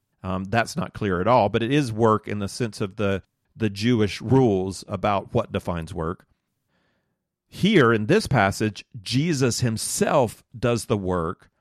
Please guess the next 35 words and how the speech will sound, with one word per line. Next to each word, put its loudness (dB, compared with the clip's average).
by 2
making -2
the -4
clay -4
to -4
use 0
in -4
the -8
healing -4
process. -8
And -2
he 0
does 2
that 0
intentionally. -8
Jesus -2
is -2
setting -4
up -4
this -2
conflict. -6
On -2
Sabbath, -4
he -6
intentionally -6
makes -8
mud. -12
But -2
right -2
now, 0
he's 0
nowhere 0
to -6
be -6
found, -2